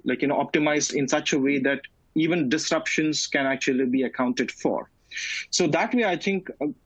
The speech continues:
in a post-covid era, uh, uh, the way supply chains operate and also the way the data actually is used for decision making is going to completely change.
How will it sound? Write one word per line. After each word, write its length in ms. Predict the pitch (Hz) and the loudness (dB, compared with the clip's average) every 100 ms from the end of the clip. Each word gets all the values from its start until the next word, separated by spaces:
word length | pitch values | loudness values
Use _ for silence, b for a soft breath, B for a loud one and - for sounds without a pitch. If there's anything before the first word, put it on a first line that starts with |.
| - | -4
in 140 | 160 | -2
a 40 | 156 | -2
post-covid 1000 | - 185 220 - - - 175 160 156 - | -2 0 0 -2 -6 -4 0 2 0 0
era, 380 | 160 151 117 110 - _ _ _ _ _ | 2 2 0 -2 -10 _ _ _ _ _
uh, 260 | - 139 135 - _ _ - | -2 0 0 -4 _ _ -2
uh, 280 | 139 135 131 - - _ _ - | 0 2 0 -4 -16 _ _ -4
the 180 | 143 127 | 0 2
way 440 | 147 202 220 - _ _ _ _ _ _ _ _ _ - | 2 2 0 -2 _ _ _ _ _ _ _ _ _ -6
supply 340 | - 156 185 | -2 2 2
chains 380 | 170 175 165 - | 2 0 0 -2
operate 460 | 147 - 170 214 - | -4 0 0 0 0
and 120 | 139 | 0
also 240 | 139 135 | 2 2
the 140 | 147 127 | 2 2
way 340 | 117 143 196 | 2 2 2
the 160 | 160 120 - | 2 0 -2
data 360 | - 147 151 147 | -2 0 0 2
actually 540 | 131 - 147 143 151 - | -2 0 0 2 0 0
is 280 | 131 117 | -2 0
used 240 | 123 170 - | 0 0 0
for 120 | 156 | -2
decision 400 | 131 123 131 135 | 0 -2 -2 0
making 280 | 127 - 135 | -2 -2 -2
is 140 | 123 | -2
going 180 | - 131 | -2 -2
to 80 | 131 | -2
completely 560 | 131 123 151 196 202 | -4 -2 0 2 0
change. 580 | 165 - 131 107 - - | 0 0 0 -2 -4 -6